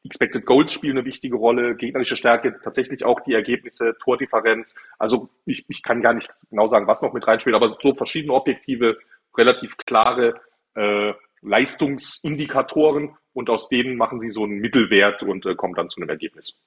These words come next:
der das stärkste Team ist. Es geht von null bis neunundneunzig oder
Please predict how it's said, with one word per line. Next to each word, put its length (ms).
der 320
das 140
stärkste 360
Team 200
ist. 100
Es 120
geht 200
von 180
null 220
bis 280
neunundneunzig 840
oder 220